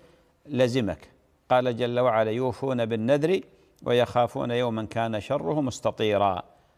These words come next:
فلا تنتقل إلى قيمة الخروف، إنما لا بد من ذبح خروف، ولا يجوز لك أن تأكل منه شيء، وإنما توزعه على الفقراء والمساكين وعلى الجيران مثلا،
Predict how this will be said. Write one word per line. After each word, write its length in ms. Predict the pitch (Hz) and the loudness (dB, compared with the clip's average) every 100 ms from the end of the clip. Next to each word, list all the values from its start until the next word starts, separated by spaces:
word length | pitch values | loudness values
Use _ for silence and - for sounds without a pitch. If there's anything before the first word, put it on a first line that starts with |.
| _ _ | _ _
فلا 640 | - 98 71 65 95 117 143 | -2 0 -2 -6 -2 0 2
تنتقل 540 | 160 139 147 - 117 | -2 -2 -4 -4 -6
إلى 380 | 113 117 135 151 - _ _ - | -2 0 -2 -4 -14 _ _ -4
قيمة 280 | 139 127 110 | -2 -2 -2
الخروف، 500 | 104 107 113 127 113 | -4 -2 0 0 -4
إنما 300 | 110 113 110 | -6 -2 0
لا 180 | 113 147 | 2 2
بد 260 | 139 113 113 | 0 -4 -6
من 200 | 104 110 | -4 0
ذبح 200 | 143 110 | -2 -2
خروف، 420 | 110 139 175 - - _ _ - | -2 0 0 -4 -16 _ _ -4
ولا 220 | 127 156 | 2 2
يجوز 260 | 190 185 160 | 4 2 0
لك 220 | 156 156 | 0 0
أن 180 | 139 127 | -4 -2
تأكل 300 | 139 - 131 | -2 -2 -2
منه 240 | 127 110 | 0 0
شيء، 260 | - 98 85 _ _ _ - | 0 -4 -6 _ _ _ -10
وإنما 340 | - 117 131 | -6 -2 -2
توزعه 520 | 117 123 123 113 156 131 | 0 0 0 0 0 2
على 120 | 123 | 2
الفقراء 500 | 104 143 135 120 113 | 0 0 2 4 4
والمساكين 720 | 98 104 110 104 127 127 117 | 0 -4 -4 -4 -2 -2 -2
وعلى 400 | 98 107 120 120 - - _ - | -2 2 2 0 -8 -20 _ -6
الجيران 600 | 120 117 117 120 131 117 | -4 0 2 2 2 0
مثلا، 420 | 127 117 117 113 | 0 2 0 -2